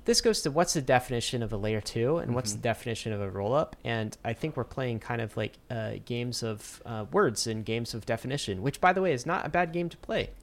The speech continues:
Speaker 1: I think
Speaker 2: Right.
Speaker 1: we need to be precise in our language and in our definition. So I think Dankrad is making the case that it can only be called a layer two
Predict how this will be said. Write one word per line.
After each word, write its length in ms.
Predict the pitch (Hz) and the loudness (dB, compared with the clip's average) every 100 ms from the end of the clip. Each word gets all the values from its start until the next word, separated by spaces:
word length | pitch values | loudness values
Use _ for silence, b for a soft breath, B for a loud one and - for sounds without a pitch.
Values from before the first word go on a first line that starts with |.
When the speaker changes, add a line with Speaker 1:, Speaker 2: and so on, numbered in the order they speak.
| - | -6
Speaker 1:
I 60 | |
think 160 | 127 156 | -4 -2
Speaker 2:
Right. 60 | 151 | -2
Speaker 1:
we 60 | |
need 160 | 147 143 | -4 -4
to 100 | 131 | -6
be 100 | 131 | -6
precise 600 | - - - 143 123 - | -2 -2 2 2 2 -4
in 140 | - | -4
our 120 | 113 107 | -4 -2
language 560 | 110 110 113 - - 123 | -2 -2 -4 -6 -10 -8
and 280 | 107 110 - | -6 -6 -6
in 160 | 123 | -6
our 80 | 110 | -4
definition. 680 | 104 110 110 107 - - - - | 0 4 4 2 -2 -4 -4 -4
So 400 | - 131 117 113 b b b b - | 0 2 2 0 b b b b -6
I 40 | - | -2
think 220 | 220 - | 0 4
Dankrad 400 | 135 143 151 135 | 4 4 2 0
is 160 | 113 | 0
making 320 | 120 117 147 143 | -2 -2 -4 -6
the 60 | |
case 400 | - 104 104 - | -6 -6 -6 -6
that 340 | - 90 - - b b 135 | 0 0 0 -8 b b -4
it 100 | - | -4
can 140 | 123 - | -6 -4
only 260 | 143 190 | -2 -2
be 100 | 196 | -2
called 400 | 185 - 113 110 - | -6 -4 -2 -2 -4
a 60 | 110 | -2
layer 240 | 117 135 | 0 -2
two 460 | - 110 98 117 | -2 -2 -2 -2